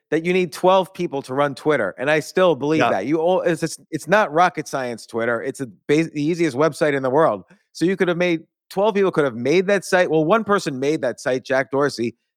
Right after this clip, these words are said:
Speaker 1: You need about a dozen people to run it. Second, and I'm not just talking about the Department of Education, like, every department.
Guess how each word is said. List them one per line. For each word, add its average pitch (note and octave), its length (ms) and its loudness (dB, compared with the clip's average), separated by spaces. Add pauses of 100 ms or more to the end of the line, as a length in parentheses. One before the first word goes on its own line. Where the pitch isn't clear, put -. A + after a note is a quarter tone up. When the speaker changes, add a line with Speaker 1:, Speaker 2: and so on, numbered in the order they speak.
(240)
Speaker 1:
You F3 200 0
need F#3 160 2
about D#3+ 380 2
a C#3+ 100 -4
dozen D3 380 0
people B2+ 260 -6
to B2+ 100 -8
run B2 180 0
it. F#2 120 -8 (520)
Second, F3+ 580 0 (380)
and F3 80 2
I'm G#3 60 4
not A#3 200 2
just F3+ 140 -8
talking F#3 160 2
about E3+ 60 2
the E3 80 0
Department D3 420 -2
of C3+ 40 2
Education, B2 420 -4
like, A2+ 160 -2
every C#3 220 0
department. G2 500 -2